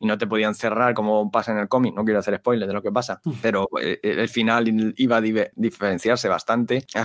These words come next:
Speaker 1: Es un cer-, es como un poco un final en falso, porque los personajes que vemos aquí, eh, van a volver a, vamos a vol-, yo estoy seguro de que al menos en el proyecto de Rick y, y Michonne vamos a volver a verlos, porque ahí sí que yo creo que, que será el último proyecto y será el cierre definitivo de,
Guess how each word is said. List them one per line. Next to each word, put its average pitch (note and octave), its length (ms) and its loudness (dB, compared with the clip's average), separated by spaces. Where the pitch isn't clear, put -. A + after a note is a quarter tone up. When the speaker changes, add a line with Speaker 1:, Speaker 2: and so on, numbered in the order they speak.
Speaker 1:
Es B2 160 -2
un D3+ 100 2
cer-, C#3 260 2
es D#3 140 0
como G#3+ 220 4
un F#3+ 60 4
poco F#3+ 180 4
un F3+ 80 0
final C#3+ 400 2
en B2 100 2
falso, G2 600 -2
porque F#2 580 0
los G2+ 120 0
personajes C#3 420 0
que D3+ 100 0
vemos D3 260 0
aquí, C#3 380 0
eh, B2 160 4
van A#2+ 160 2
a A#2 80 4
volver G#2 300 0
a, G2+ 160 0
vamos A2+ 260 0
a G#2+ 60 0
vol-, F#2 200 0
yo A2+ 140 0
estoy C#3+ 160 0
seguro G#2+ 300 0
de G2 100 0
que G#2 80 2
al G2 80 0
menos A2 220 0
en G#2+ 60 0
el F#2+ 40 -2
proyecto G2+ 260 0
de G#2 120 2
Rick A#2 280 -2
y, A#2+ 360 2
y A#2+ 40 4
Michonne A2+ 320 2
vamos G#2 220 2
a A#2+ 60 2
volver G#2 260 2
a F2+ 60 2
verlos, G#2 340 0
porque G2+ 260 -2
ahí F2+ 240 0
sí A#2+ 160 -2
que A2+ 160 2
yo A2 140 0
creo A2 240 0
que, F#2 540 -2
que A2+ 140 -4
será A2+ 180 2
el B2 60 4
último C3 280 4
proyecto A#2+ 640 0
y C3 240 4
será A2 500 2
el A#2+ 160 0
cierre A#2 320 0
definitivo A2+ 580 0
de, F#2 440 -2